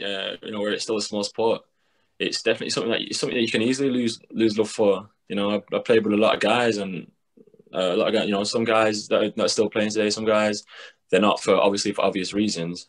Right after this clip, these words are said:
um, but some that probably may still be playing if, if they had different set of, set of circumstances, maybe, you know, trials and tribulations of being a British basketball player. Um,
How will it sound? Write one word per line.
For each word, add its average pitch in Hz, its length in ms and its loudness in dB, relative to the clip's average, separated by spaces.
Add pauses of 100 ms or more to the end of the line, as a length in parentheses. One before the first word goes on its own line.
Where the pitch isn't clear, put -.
um, 87 480 -4 (180)
but 92 280 2
some 107 200 0
that 98 160 0
probably 107 280 2
may 120 240 4
still 107 220 2
be 92 100 -6
playing 101 340 0
if, - 280 -2 (500)
if - 160 -2
they 101 120 6
had 98 220 0
different 104 380 -2
set - 200 2
of, 104 260 2 (340)
set 98 200 2
of 107 80 0
circumstances, 117 720 -2
maybe, 113 260 0
you 107 60 -2
know, 98 160 0
trials 110 360 2
and 101 160 -2 (260)
tribulations 110 500 2
of 104 80 0
being 101 160 2
a 92 40 4
British 98 260 2
basketball 113 560 0
player. 95 380 2 (520)
Um, 87 560 -2